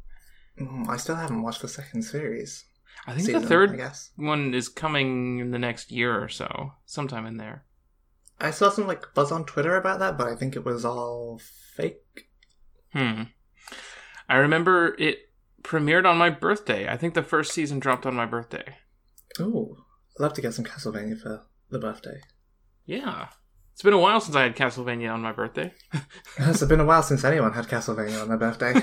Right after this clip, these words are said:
Speaker 2: <laughs> Uh.
Speaker 1: I have very limited experience with Castlevania, but I did play Bloodstained.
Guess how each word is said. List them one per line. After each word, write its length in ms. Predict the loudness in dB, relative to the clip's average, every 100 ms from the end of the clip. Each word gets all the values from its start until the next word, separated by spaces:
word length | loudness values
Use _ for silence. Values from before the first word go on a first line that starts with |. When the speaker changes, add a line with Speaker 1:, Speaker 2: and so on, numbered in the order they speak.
| 4 4 2 2 -2 -2 _
Speaker 2:
<laughs> 140 | -8 -8 _ -18 -16 -16 -16 -18 -20 -20 _ _
Uh. 460 | -6 -4 -4 -8 -12 -20 _ _ _ _ _ _ _ _ _ -20 -20 _ _ _ _ _ _ _ _ _ -10
Speaker 1:
I 300 | -2 0 2
have 160 | 0
very 380 | -2 0 2 2
limited 340 | 2 2 0 -2
experience 400 | 0 0 0 -2
with 140 | -4
Castlevania, 480 | -4 -2 -4 -4 -4
but 80 | -2
I 80 |
did 180 | -2 -4
play 140 | -6 -2
Bloodstained. 580 | -2 -4 -6 -6 -8